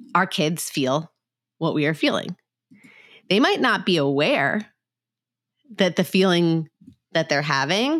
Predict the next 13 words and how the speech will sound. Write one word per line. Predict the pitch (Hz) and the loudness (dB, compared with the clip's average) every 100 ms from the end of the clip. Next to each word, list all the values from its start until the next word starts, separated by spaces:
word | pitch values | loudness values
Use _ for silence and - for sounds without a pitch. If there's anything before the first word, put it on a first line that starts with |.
| - | 0
this | 170 170 | -2 0
maybe | 160 151 156 - | 0 0 -2 -2
this | 156 - | -4 -4
anxiety | 147 139 131 135 139 147 151 156 151 | -6 -4 -4 -4 0 0 2 0 0
or | 139 131 | -2 -4
this | - 143 - - | -4 -6 -8 -8
kind | 175 143 | -4 -4
of | 131 - - | -4 -12 -10
discomfort, | 147 - 151 147 185 190 196 - - - _ _ - | -10 -4 -2 0 2 2 0 -8 -20 -20 _ _ -2
is | 170 139 151 | 0 0 -2
related | 147 143 147 151 185 208 220 208 | -2 0 0 0 0 2 0 0
to | 208 - | -2 2
our | 185 190 202 240 | 2 4 2 0